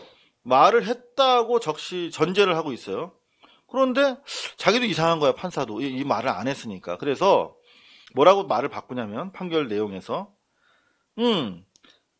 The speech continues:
강제 입원 절차 개시와 관해 전혀 관여하지 않았다는 표현을, 맞아, 이재명이 직접 사용하진 않았어.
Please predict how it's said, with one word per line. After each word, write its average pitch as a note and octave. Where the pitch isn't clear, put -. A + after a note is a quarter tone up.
강제 A3+
입원 A3
절차 G3
개시와 F#3
관해 C#3+
전혀 D#3
관여하지 F3+
않았다는 D3+
표현을, G3
맞아, G3+
이재명이 A3
직접 A#3+
사용하진 B3
않았어. F#3